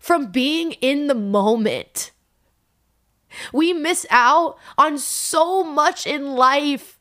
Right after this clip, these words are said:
because we're so stuck in our phones. We're so stuck into things that are not worth it. And if there's anything I want you to get out of this story,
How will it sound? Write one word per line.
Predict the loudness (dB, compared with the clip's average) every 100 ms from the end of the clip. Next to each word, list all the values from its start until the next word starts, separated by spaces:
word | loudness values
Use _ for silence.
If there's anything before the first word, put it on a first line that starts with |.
| -2
because | -2 2 0 0
we're | -6 -4
so | -6 -2 0 0 -2
stuck | -4 -4 -4 -4 2 2 2 -4
in | -4 0
our | 0 0
phones. | -2 2 2 2 -2 -4
We're | -4
so | -2 -4
stuck | -4 -6 -6 0 0 0
into | -6 -6
things | -2 0 0 -4 -8 -10 -2
that | 0 2
are | 2 2 4 2 2
not | 0
worth | 2 4 2 2
it. | 2 0 -4 _ _ _ _ _ _ _ _ _ _ _ _ _ _ _ -18 -12 -2
And | 0 0
if | -2 0
there's | 2 2 -2 0
anything | 0 0 -4 -4 -4 0
I | 2
want | 2 2
you | -2 -2
to | -2
get | 2 2 2 -2 _ _ _ _ -6 2
out | 4
of | 4 2
this | -2
story, | -2 -2 2 4 4 2 -2 -8